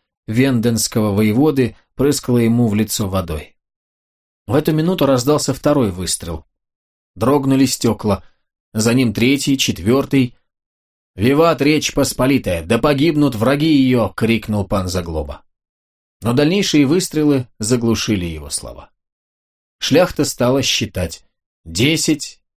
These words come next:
одиннадцать, двенадцать. Стекла каждый раз отвечали жалобным стоном.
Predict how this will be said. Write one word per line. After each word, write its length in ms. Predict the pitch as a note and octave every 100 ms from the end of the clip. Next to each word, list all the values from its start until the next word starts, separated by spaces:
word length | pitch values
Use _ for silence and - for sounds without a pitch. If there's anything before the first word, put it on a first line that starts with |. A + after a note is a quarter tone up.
| -
одиннадцать, 960 | G#2+ G#2 D#3 D#3+ C#3 - B2 - - -
двенадцать. 960 | D#2+ F2+ A2 B2 D3+ C#3+ - C3 - _ _ _ _ _ _ _ -
Стекла 360 | - G3 F3+
каждый 360 | E3 E3+ C#3+ C#3+
раз 200 | E3 -
отвечали 520 | B2 A#2+ - D3+ C#3
жалобным 640 | G#2+ B2+ C3+ B2 G#2+ A2+
стоном. 500 | G#2 - A#2 G#2 F#2